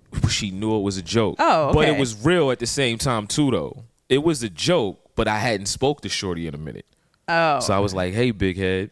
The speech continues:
Speaker 2: Okay, well, if it's like a, if it's like
Speaker 1: But
Speaker 2: a
Speaker 1: she
Speaker 2: mutual
Speaker 1: got
Speaker 2: thing.
Speaker 1: it, though. She got it. She knew what, she knew
Speaker 2: And
Speaker 1: where I
Speaker 2: you
Speaker 1: was
Speaker 2: knew
Speaker 1: coming
Speaker 2: she was
Speaker 1: from.
Speaker 2: gonna get it?
Speaker 1: I knew she was gonna get
Speaker 2: And
Speaker 1: it.
Speaker 2: that's the key. The other person has to know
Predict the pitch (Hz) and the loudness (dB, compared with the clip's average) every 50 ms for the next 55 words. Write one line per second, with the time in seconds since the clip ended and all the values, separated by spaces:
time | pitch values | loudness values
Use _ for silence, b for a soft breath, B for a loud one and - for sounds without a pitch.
0 | - 339 359 - 254 185 202 220 240 262 311 - 359 - 392 392 330 269 240 220 | -4 -4 0 0 0 2 2 2 2 0 0 -2 -4 -4 -2 0 0 0 2 2
1 | 277 302 415 - 466 - - - 247 226 214 220 233 262 - 160 160 175 185 185 | 0 -2 -2 -4 0 0 2 2 2 2 2 2 2 4 4 4 4 4 4 2
2 | 175 - 190 190 160 120 98 85 82 - - 143 127 131 143 151 139 120 107 - | 2 0 0 0 0 0 0 -2 -2 -4 -6 -4 -2 0 2 2 2 0 -2 -4
3 | - 135 131 143 143 135 135 123 120 101 - - 113 113 127 139 135 135 127 120 | -6 -4 -2 0 2 2 2 0 0 -2 -6 -6 -6 -4 -2 0 2 4 4 4
4 | - 240 262 240 247 262 269 - 247 247 233 226 - 233 220 220 214 226 226 262 | 4 2 2 2 2 2 2 2 2 0 0 0 0 -2 -2 -2 -2 0 0 0
5 | 294 311 - - - 110 120 131 131 127 - 120 107 107 95 87 104 95 92 90 | -2 -2 -4 -6 -6 -2 -2 0 0 0 -2 -4 -4 -4 -4 -4 -4 -6 -2 -2
6 | 123 - 190 208 208 214 220 240 - - - - - - - 262 240 175 135 - | 0 0 0 0 0 0 0 0 -2 -6 -8 -8 -4 -2 -2 -2 -2 -2 -4 -8
7 | 170 - _ _ _ _ _ _ _ _ - 214 - 220 247 247 277 285 - 262 | -12 -18 _ _ _ _ _ _ _ _ 0 0 2 2 0 0 0 -2 -2 -4
8 | 254 - - 247 220 233 220 220 - - - 202 190 190 208 233 220 202 175 151 | -4 -2 -4 -4 -2 -2 -4 -4 -4 -4 -4 -4 -2 0 0 2 2 4 2 2
9 | 147 170 190 | 0 0 -2